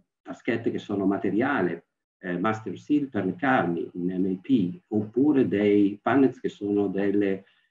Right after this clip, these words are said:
delle cestelle per, eh, l'ortofrutta che sono anche, eh, concepite fino, con un contenuto di post consumo fino al cento per cento.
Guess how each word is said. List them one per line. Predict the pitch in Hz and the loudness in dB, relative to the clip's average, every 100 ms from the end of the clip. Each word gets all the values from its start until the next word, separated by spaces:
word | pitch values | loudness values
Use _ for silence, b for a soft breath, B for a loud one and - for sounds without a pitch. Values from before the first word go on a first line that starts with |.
| _ | _
delle | - 107 208 | -4 0 0
cestelle | 214 - - 143 143 139 117 | 0 -6 -4 -2 2 4 2
per, | 110 110 107 | 0 0 0
eh, | 101 104 98 | 0 -2 0
l'ortofrutta | 101 113 113 - - 165 170 127 | 0 -2 -4 -8 -4 -4 -2 -4
che | 95 | -4
sono | - 113 113 110 107 101 - | -2 2 6 6 4 0 -4
anche, | 135 143 143 123 139 135 135 _ _ _ - | -2 2 4 2 2 2 0 _ _ _ -10
eh, | 101 95 - _ | -8 -6 -8 _
concepite | - 110 110 107 135 135 127 | -6 -6 -4 0 2 4 2
fino, | - 107 104 101 101 - | 0 -2 -2 -4 -6 -6
con | 107 | -2
un | 104 | -2
contenuto | - 113 117 127 135 120 | 4 4 6 6 6 4
di | 107 | 0
post | - 117 - | -2 -6 -6
consumo | 107 107 139 131 | -8 -2 2 2
fino | 110 104 101 | 0 -2 -2
al | |
cento | 90 127 117 113 | -2 0 2 2
per | 110 107 | -4 -6
cento. | - 127 87 87 87 | 0 0 0 -4 -16